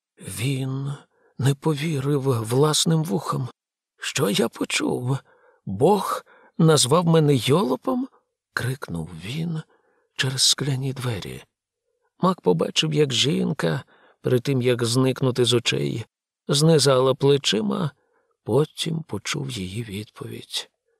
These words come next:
«Якщо тобі здається, що це про тебе, любий,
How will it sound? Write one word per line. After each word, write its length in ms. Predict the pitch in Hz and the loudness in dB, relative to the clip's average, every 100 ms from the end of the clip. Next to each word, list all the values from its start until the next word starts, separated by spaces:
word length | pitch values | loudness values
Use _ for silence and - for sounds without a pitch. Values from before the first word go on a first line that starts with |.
| _ | _
«Якщо 460 | - 117 104 - 208 | 0 2 2 0 -2
тобі 260 | 196 185 190 | 0 0 2
здається, 680 | 160 202 202 208 - 185 | 2 2 2 2 2 2
що 260 | 170 - 185 | 0 2 2
це 240 | 170 196 | 4 4
про 260 | 170 175 175 | 4 4 2
тебе, 480 | - 208 254 214 277 | 2 2 2 0 0
любий, 760 | 269 147 - - 64 277 - | 2 0 0 0 2 0 -4